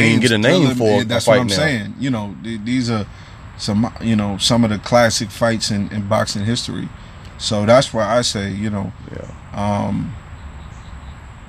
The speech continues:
Speaker 2: Mu-, Muhammad Ali.
Speaker 1: Did you see? Did you see where, um, um,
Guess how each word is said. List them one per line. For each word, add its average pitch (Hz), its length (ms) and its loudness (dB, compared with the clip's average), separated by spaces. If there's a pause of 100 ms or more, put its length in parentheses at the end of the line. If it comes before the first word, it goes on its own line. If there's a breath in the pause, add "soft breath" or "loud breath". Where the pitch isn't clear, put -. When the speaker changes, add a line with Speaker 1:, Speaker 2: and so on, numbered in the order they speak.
Speaker 2:
Mu-, 104 280 -2
Muhammad 104 500 2
Ali. 101 460 2 (720)
Speaker 1:
Did 98 140 2
you 113 100 10
see? 127 160 2
Did 120 140 4
you 131 100 6
see 127 180 6
where, 120 320 8
um, 101 460 6 (600 soft breath)
um, 82 560 2